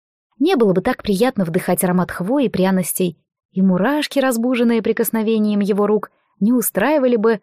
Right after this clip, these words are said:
победоносный марш на моей коже. Но Луи ушёл, и теперь Ренар нёс меня в сторону кухни. А я не знала, в чём была причина странного трепета, охватившего всё моё тело. Было ли это следствием моего неудачного падения с лестницы,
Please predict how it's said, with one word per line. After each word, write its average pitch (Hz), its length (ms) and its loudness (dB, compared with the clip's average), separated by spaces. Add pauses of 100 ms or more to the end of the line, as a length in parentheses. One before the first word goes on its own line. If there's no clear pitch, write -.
(100)
победоносный 196 800 0
марш 180 400 0
на 175 80 -2
моей 175 260 0
коже. 160 500 -6 (800)
Но 233 180 2
Луи 294 260 4
ушёл, 214 420 0 (200)
и 190 120 -2
теперь 254 300 -2
Ренар 202 400 0 (180)
нёс 294 280 0
меня 208 280 0
в - 40 -14
сторону 202 420 -2
кухни. - 560 -8 (560)
А - 80 -4
я 233 160 0
не 370 140 2
знала, 220 380 0
в 208 80 -10
чём 214 180 -2
была 208 180 2
причина 214 380 -2
странного 226 460 0
трепета, 202 440 -2
охватившего 190 640 -2
всё 202 180 -2
моё 220 240 0
тело. 170 420 -2 (300)
Было 254 260 2
ли 220 120 4
это 196 180 0
следствием 190 580 0
моего 185 280 2
неудачного 175 580 0
падения 165 440 -2
с - 100 -6
лестницы, 226 580 -2